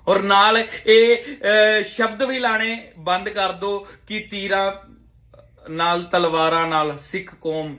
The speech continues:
ਡਰੇ ਗੱਦਾਰਾਂ ਤੋਂ। ਇਹ ਹੱਥ ਬ-, ਕੌਣ ਹੈ ਬਾਬਾ?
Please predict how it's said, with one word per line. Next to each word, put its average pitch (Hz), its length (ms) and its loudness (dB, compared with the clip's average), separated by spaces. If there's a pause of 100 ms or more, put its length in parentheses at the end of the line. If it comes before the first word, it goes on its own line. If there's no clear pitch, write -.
ਡਰੇ 143 480 -6 (340)
ਗੱਦਾਰਾਂ 135 480 -2
ਤੋਂ। 113 200 -16 (400)
ਇਹ 202 160 2
ਹੱਥ 180 180 -2
ਬ-, - 560 -16 (840)
ਕੌਣ 311 220 6
ਹੈ 220 80 2
ਬਾਬਾ? 120 440 -6